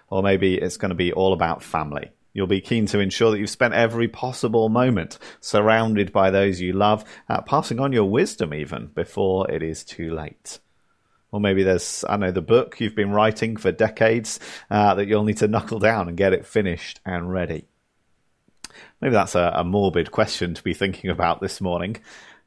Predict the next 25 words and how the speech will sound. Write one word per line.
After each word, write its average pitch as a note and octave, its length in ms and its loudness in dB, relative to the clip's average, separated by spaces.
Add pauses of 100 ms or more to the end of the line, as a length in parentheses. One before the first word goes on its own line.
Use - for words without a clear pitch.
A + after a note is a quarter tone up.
uh, F3 60 -12
but - 160 -2
it - 120 2
is - 220 0
helpful A#2+ 380 0
to G2+ 140 0
think - 420 -4
about G#2 400 0
such - 300 -6
things G#2 320 -2
from F#2+ 180 -6
time F#2+ 260 -2
to F2 120 -8
time, G2 400 -4 (340)
uh, B2+ 160 4
not C3+ 220 4
only D3 280 4
in B2 120 2
order A#2 180 6
that A2 120 2
we A2 100 0
make A2 240 0
sure A2+ 180 4
we've G#2+ 200 2
made, G#2+ 280 2